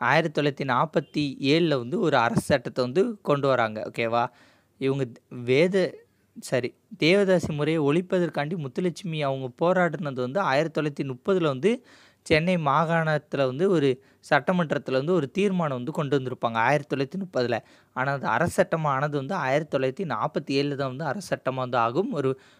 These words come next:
பதினஞ்சு, பதினேழு வருஷம் வந்து அதற்கு காத்திருந்திருப்பாங்க. ஓகே, இப்ப இந்த தேவதாசி முறை அப்படின்னா வந்து என்னன்னு பார்த்தா, கடவுள்களுக்கு வந்து சேவை புரியும் மனப்பான்மையில வந்து இளம்பெண்கள் வந்து நிறைய பேர் வந்து போவார்கள். அவர்கள் வந்து ஆரம்ப காலத்துல வந்து நன்காக மதிக்கப்பட்டிருப்பார்கள்.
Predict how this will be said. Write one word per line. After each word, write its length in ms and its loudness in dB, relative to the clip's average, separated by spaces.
பதினஞ்சு, 460 0
பதினேழு 460 0
வருஷம் 280 -2
வந்து 180 -2
அதற்கு 400 -2
காத்திருந்திருப்பாங்க. 800 -4
ஓகே, 120 -2
இப்ப 220 0
இந்த 220 -6
தேவதாசி 560 0
முறை 260 0
அப்படின்னா 280 -4
வந்து 220 -6
என்னன்னு 260 -8
பார்த்தா, 260 -4
கடவுள்களுக்கு 640 0
வந்து 340 -4
சேவை 440 0
புரியும் 420 -4
மனப்பான்மையில 480 -4
வந்து 260 -6
இளம்பெண்கள் 520 -4
வந்து 220 -8
நிறைய 280 -2
பேர் 140 -6
வந்து 260 -8
போவார்கள். 460 -2
அவர்கள் 280 0
வந்து 220 -6
ஆரம்ப 380 0
காலத்துல 320 2
வந்து 200 2
நன்காக 440 4
மதிக்கப்பட்டிருப்பார்கள். 1080 4